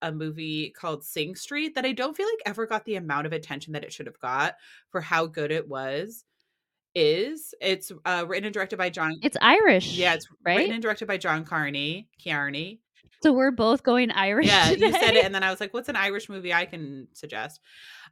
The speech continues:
Speaker 1: Um,
Speaker 2: <laughs>
Speaker 1: and it's just about this band from a poor part of Dublin and this boy, like,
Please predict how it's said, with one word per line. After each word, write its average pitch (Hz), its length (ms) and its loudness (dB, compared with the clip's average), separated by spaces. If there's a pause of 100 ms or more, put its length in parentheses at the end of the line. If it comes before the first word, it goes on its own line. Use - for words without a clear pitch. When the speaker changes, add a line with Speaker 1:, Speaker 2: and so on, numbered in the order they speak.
Speaker 1:
Um, 202 520 6
Speaker 2:
<laughs> - 1120 -6
Speaker 1:
and 226 140 4
it's 226 260 0
just 226 240 -2
about 247 240 0
this 226 240 0
band 190 440 2
from 190 240 -6
a 180 320 -2
poor 180 320 -6
part 185 260 -6
of 175 160 -6
Dublin 185 540 -4
and 170 200 -10
this 165 220 -6
boy, 156 680 -2 (880)
like, 170 400 -6